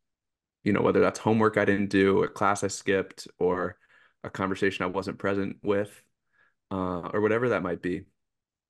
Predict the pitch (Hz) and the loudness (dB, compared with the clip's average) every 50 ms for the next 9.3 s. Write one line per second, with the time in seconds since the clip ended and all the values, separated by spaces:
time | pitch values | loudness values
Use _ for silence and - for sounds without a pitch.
0 | _ - - 107 101 95 95 101 98 107 104 104 101 101 98 95 95 95 95 95 | _ -4 -2 0 2 2 2 2 2 2 2 2 4 4 4 2 2 0 -2 -4
1 | 95 - - 104 98 - 101 101 104 95 - - _ _ _ _ _ _ _ _ | -6 -4 -4 -4 -2 -2 0 0 -2 -4 -6 -10 _ _ _ _ _ _ _ _
2 | - 107 104 98 95 95 95 101 95 - - - _ _ _ _ _ - - 107 | -8 -6 -4 -4 -4 -4 -4 -6 -6 -10 -12 -20 _ _ _ _ _ -8 -4 -2
3 | 117 117 117 123 123 120 107 104 95 95 95 92 - - - - - _ _ _ | 0 2 2 2 2 0 0 0 0 0 -2 -2 -4 -6 -10 -10 -10 _ _ _
4 | _ _ _ _ _ _ _ _ - 110 107 101 101 101 - - 131 135 127 131 | _ _ _ _ _ _ _ _ -4 -2 -2 0 -2 -4 -2 2 4 4 4 2
5 | - 101 101 104 - 101 104 - - - 135 127 123 120 117 - 123 113 107 98 | -2 0 2 4 2 2 0 -2 -2 0 2 2 2 0 -2 -4 -2 -2 -2 -2
6 | 107 101 98 - - - _ _ _ _ _ _ - _ _ _ _ _ _ _ | -4 -4 -4 -4 -6 -10 _ _ _ _ _ _ -20 _ _ _ _ _ _ _
7 | - 104 98 98 98 98 95 95 98 98 - 98 80 95 90 92 95 92 90 85 | -4 -2 0 0 0 0 0 0 -2 -2 -4 -8 -6 -4 0 2 2 2 2 0
8 | 92 98 110 - - 95 87 92 95 95 92 92 92 92 - - - - 92 92 | -2 -6 -8 -8 -6 -6 -6 -4 -4 -4 -4 -4 -6 -8 -14 -14 -8 -2 2 2
9 | 92 87 87 90 95 - | 4 4 2 0 -4 -8